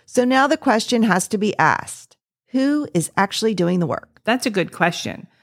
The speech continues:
Speaker 2: Vote gritty dot net does appear to be a full-service company doing paper, electronic, and hybrid voting.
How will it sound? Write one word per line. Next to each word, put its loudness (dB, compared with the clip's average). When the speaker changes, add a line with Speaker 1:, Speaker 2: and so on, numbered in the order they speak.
Speaker 2:
Vote 0
gritty 0
dot 0
net 0
does 2
appear 0
to -4
be 0
a 2
full-service -2
company 0
doing 0
paper, -2
electronic, 0
and 0
hybrid -2
voting. 0